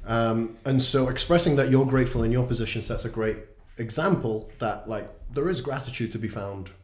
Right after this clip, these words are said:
everywhere. Um, and in a weird way, being in leadership, I think that's because you put on that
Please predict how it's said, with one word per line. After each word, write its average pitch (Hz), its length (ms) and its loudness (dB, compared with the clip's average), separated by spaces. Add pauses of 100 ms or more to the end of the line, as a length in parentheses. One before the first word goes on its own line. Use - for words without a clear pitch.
everywhere. 90 420 -2 (580)
Um, 110 500 -2
and 127 220 4
in 131 120 4
a 131 60 6
weird 123 220 6
way, 123 220 2
being 127 280 4
in 117 160 4
leadership, 123 540 2
I 113 100 -8
think 113 280 -2
that's 113 360 -4
because 127 380 -2
you 127 80 2
put 127 240 -2
on 127 220 2
that - 160 -2